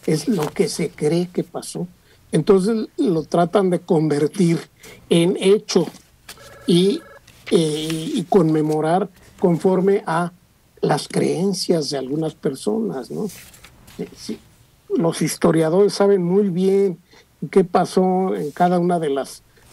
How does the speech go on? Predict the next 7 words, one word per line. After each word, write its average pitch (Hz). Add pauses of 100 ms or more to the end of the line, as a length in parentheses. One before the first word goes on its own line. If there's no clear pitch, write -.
tres 180
expediciones, 156
eh, 120 (160)
españolas 143
a 139
México, 156 (460)
eh, 143